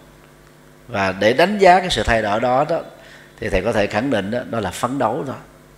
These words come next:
Như là bẩm chất của thầy thì không thông minh, nhưng mà phấn đấu thường xuyên, học cần cù thường xuyên, cho nên đó, mình có được cái kết quả như sự trông đợi. Cái giai đoạn sau năm bảy mươi lăm á, thì khó khăn đối với, ờ, Phật học lắm.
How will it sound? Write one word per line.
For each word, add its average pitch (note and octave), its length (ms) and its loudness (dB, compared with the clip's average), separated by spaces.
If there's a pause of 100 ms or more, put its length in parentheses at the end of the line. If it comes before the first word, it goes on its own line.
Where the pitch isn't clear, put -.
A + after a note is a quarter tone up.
(380)
Như A#2+ 80 -6
là G2+ 80 -4
bẩm G#2+ 340 4
chất G3+ 140 4
của F3 100 0
thầy A2 160 4
thì G2 120 -2
không B2+ 240 0
thông B2 180 -4
minh, B2+ 120 2 (880)
nhưng A2 120 -2
mà F#2 60 0
phấn F3 380 2
đấu F3 280 6
thường A2 260 2
xuyên, C3+ 380 4 (920)
học G#2 360 2
cần G#2 260 -2
cù G2+ 220 0
thường G2 260 -2
xuyên, D3 320 4 (680)
cho A2 100 -2
nên G#2+ 260 2
đó, B2 80 0 (140)
mình G2 100 -12
có A#2+ 120 -2
được B2 140 -4
cái B2+ 180 -4
kết E3 180 0
quả A2 420 -4 (340)
như A2 140 -4
sự F#2+ 220 -4
trông G2 180 -6
đợi. F#2 220 -4 (2500)
Cái D#3+ 140 4
giai C#3+ 120 8
đoạn A#2 220 8
sau C3+ 140 6
năm C3 160 4
bảy B2 100 2
mươi C#3+ 120 0
lăm B2+ 280 4
á, C#3+ 140 2
thì A2+ 140 0
khó D#3 260 4
khăn B2 300 0
đối C3 120 2
với, D#3+ 400 2
ờ, A#2+ 300 0
Phật G2+ 180 -4
học F#2+ 240 -2
lắm. C#3+ 100 -6